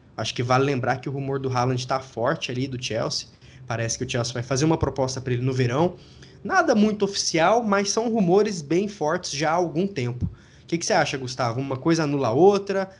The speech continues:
Tem que trazer mesmo e o treinador que se vire? Como que você enxerga essa possível vinda aí do Haaland?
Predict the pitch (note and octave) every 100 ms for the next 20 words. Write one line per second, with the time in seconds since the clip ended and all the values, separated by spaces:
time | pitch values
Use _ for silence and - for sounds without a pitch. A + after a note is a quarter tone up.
0 | _ - E3 - D3+ C3+ C#3+ B2+ D#3 D3+
1 | C#3+ C#3 C#3 C3 D#3 - - A#2 D#3 F#3+
2 | F#3+ F#3 - - - F3 F#3 F#3+ F3 -
3 | D#3+ D3+ D3 C#3+ C#3+ C3 D#3 D3+ B2+ C#3
4 | C3 B2+ B2+ A#2+ A2 G2+ G#2